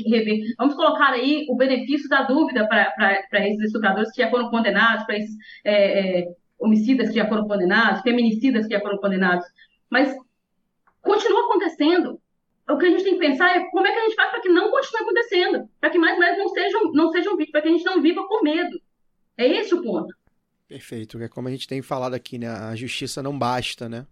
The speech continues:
Speaker 2: A, o direito, ele não basta, tem muitas outras coisas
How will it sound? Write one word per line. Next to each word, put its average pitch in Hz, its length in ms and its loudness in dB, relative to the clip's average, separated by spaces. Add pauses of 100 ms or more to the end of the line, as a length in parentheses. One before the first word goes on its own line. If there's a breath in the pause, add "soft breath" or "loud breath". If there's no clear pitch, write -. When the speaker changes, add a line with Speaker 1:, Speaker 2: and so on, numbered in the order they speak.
(160)
Speaker 2:
A, 123 220 -16 (460 soft breath)
o 131 100 -14
direito, 127 420 -10
ele 131 120 -10
não 135 180 -10
basta, 123 480 -8
tem 117 140 -14
muitas 127 340 -10
outras 120 360 -14
coisas 113 420 -12